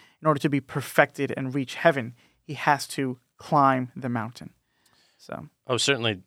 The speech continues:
Speaker 2: the idea of the mountain, the mountain of perfection, is all throughout the mystical tradition. Uh,
Speaker 1: Yeah.
Speaker 2: the, you know, the ascent of Mount Carmel, Saint John the
Speaker 1: Saint
Speaker 2: Cross.
Speaker 1: John, yep.
Speaker 2: Uh,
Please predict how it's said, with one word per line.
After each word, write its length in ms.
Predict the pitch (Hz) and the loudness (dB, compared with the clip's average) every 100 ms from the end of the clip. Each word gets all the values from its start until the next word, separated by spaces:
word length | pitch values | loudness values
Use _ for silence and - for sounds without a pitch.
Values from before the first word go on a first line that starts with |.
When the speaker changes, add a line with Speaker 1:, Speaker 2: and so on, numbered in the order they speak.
| - | -2
Speaker 2:
the 140 | 101 | 2
idea 380 | 101 98 98 95 | 4 4 2 2
of 280 | - 98 - | 2 -2 -2
the 120 | 98 | -2
mountain, 640 | 90 87 90 95 87 82 - _ - | 0 0 0 -4 -8 -10 -14 _ 0
the 100 | 104 | 4
mountain 380 | 92 92 98 | 4 2 -2
of 140 | 90 - | -4 -4
perfection, 680 | 90 - 87 - - 82 - _ _ _ | -6 -2 -2 -2 -6 -8 -12 _ _ _
is 100 | 104 | 2
all 120 | 95 | 2
throughout 240 | - 90 82 | 4 0 0
the 80 | 78 | -4
mystical 360 | 76 - 76 | -8 -8 -10
tradition. 540 | - 82 71 - - 101 _ _ _ _ _ _ _ | -8 -6 -6 -8 -14 -20 _ _ _ _ _ _ _
Uh, 80 | 92 107 | -12 -6
Speaker 1:
Yeah. 180 | 143 90 | -4 -2
Speaker 2:
the, 180 | 80 - - | -4 -8 -10
you 100 | 80 | -8
know, 80 | 80 | -6
the 80 | |
ascent 300 | 78 - 85 | -4 -4 -4
of 80 | 87 | -6
Mount 160 | 80 78 | -8 -4
Carmel, 440 | 85 80 78 80 _ _ _ _ | -4 -2 -6 -12 _ _ _ _
Saint 140 | 104 87 | -12 -8
John 160 | 82 | -8
the 60 | 151 | -6
Speaker 1:
Saint 160 | - | -4
Speaker 2:
Cross. 340 | 147 120 123 - | -2 -2 -4 -8
Speaker 1:
John, 80 | 139 | -12
yep. 120 | 127 _ _ _ _ - | -14 _ _ _ _ -10
Speaker 2:
Uh, 180 | 82 | -8